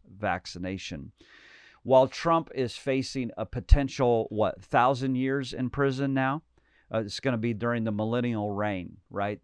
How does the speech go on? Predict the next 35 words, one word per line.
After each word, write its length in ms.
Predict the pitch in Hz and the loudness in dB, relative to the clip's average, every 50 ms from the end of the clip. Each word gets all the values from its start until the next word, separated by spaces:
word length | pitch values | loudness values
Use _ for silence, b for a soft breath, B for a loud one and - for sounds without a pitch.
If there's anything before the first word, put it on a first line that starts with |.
| 117 104 - | -14 -16 -12
During 240 | - 113 113 113 110 | -6 -4 -4 -2 -2
the 60 | 110 | -2
millennial 460 | 107 104 107 110 113 110 110 107 101 104 | -2 -2 -2 0 0 0 0 0 0 0
reign, 280 | 104 101 98 95 92 | -2 -2 -2 -4 -6
Trump's 280 | - - 107 101 92 - | -6 -4 -4 -4 -4 -6
gonna 180 | - 107 101 | -6 -4 -4
be 100 | 92 92 | -4 -6
serving, 440 | 87 - - 107 104 101 95 95 90 | -8 -6 -2 -2 0 0 0 -2 -2
what, 140 | 90 92 92 | -2 -2 -2
a 40 | 90 | -2
thousand 400 | - 107 98 101 98 90 95 101 | 0 0 0 0 0 -2 -4 -6
years? 340 | 95 95 101 101 - - _ - | -4 -4 -6 -6 -8 -14 _ -8
All 80 | 82 | -8
right, 80 | 87 - - | -8 -8 -8
stay 280 | - - - 110 101 | -12 -4 -2 0 0
with 240 | 95 92 90 87 - | 0 -2 -2 -4 -6
me. 160 | - 87 82 73 | -8 -8 -6 -4
Hello, 220 | 98 95 90 76 | -2 -2 -2 -2
that 140 | 85 87 64 | -2 -4 -4
was 120 | 95 92 | -4 -4
a 80 | 101 101 | -6 -6
joke. 340 | 90 98 95 90 78 _ _ b b b b b b b b b b b b b b | -4 -2 -4 -4 -4 _ _ b b b b b b b b b b b b b b
So, 460 | - - - 147 139 127 120 117 - - 120 B B B B B B B B B B B B B - _ | -14 -8 -2 0 0 2 0 -2 -4 -8 -10 B B B B B B B B B B B B B -20 _
<laughs> 800 | - _ _ _ - - - - - - - - - - - - | -20 _ _ _ -20 -20 -20 -18 -18 -18 -16 -18 -18 -20 -20 -20
so 480 | - - - - 170 160 147 135 107 - - - - - - - | -14 -6 0 4 6 6 6 6 2 -2 -10 -16 -16 -16 -10 -2
with 220 | 120 147 - 101 | -2 -2 0 4
that 300 | 123 160 170 202 - 147 | 6 8 8 8 6 4
going 340 | 135 147 139 131 127 120 113 | 2 4 4 4 4 2 0
on, 360 | 117 110 110 110 113 117 - - _ _ _ - | 2 2 2 0 0 -2 -6 -10 _ _ _ 2
um, 320 | 123 123 120 117 107 110 | 4 4 4 4 2 2
now 200 | 120 131 135 147 | 2 4 6 6
we've 200 | 160 170 160 127 | 6 4 2 0
got 200 | 113 143 127 - - | 2 2 2 2 2
all 220 | - 151 156 160 | 0 2 2 2
these 280 | 156 151 143 131 - | 2 0 -4 -4 -4